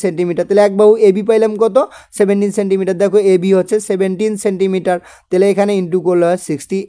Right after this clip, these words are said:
এইট সেন্টিমিটার। এরপরে আট নম্বর অঙ্কটিতে আসি। এখানে বলা হয়েছে যদি থ্রি, ফোর ও ফাইভ পিথাগোরিয়ান ত্রয়ী হয়, তবে ফোর থ্রি কে, ফোর কে ও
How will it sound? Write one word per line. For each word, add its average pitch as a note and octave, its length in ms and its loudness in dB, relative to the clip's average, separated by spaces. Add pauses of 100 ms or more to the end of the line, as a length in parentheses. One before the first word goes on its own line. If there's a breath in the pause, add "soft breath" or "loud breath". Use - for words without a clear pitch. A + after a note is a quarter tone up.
এইট D#3 140 -2 (120)
সেন্টিমিটার। D#3 760 -6 (480)
এরপরে A#3+ 300 4 (160)
আট D#3 160 -2
নম্বর D#3 240 0
অঙ্কটিতে D#3 380 -4 (120)
আসি। G3+ 180 -4 (360 soft breath)
এখানে A#3 220 2 (120)
বলা A3+ 220 4
হয়েছে A3+ 240 2 (140)
যদি F3 240 0 (380 soft breath)
থ্রি, G3+ 180 0 (240)
ফোর F#3 200 2 (160)
ও - 20 2 (200)
ফাইভ F3+ 200 2 (360 soft breath)
পিথাগোরিয়ান A3+ 720 2 (280)
ত্রয়ী F#3+ 320 4 (160)
হয়, D#3 220 0 (340 soft breath)
তবে A3 260 4 (480 soft breath)
ফোর G3+ 180 6 (200)
থ্রি A3 180 0 (100)
কে, G3+ 120 6 (180)
ফোর F#3+ 180 2 (140)
কে F#3+ 100 2 (240)
ও - 20 4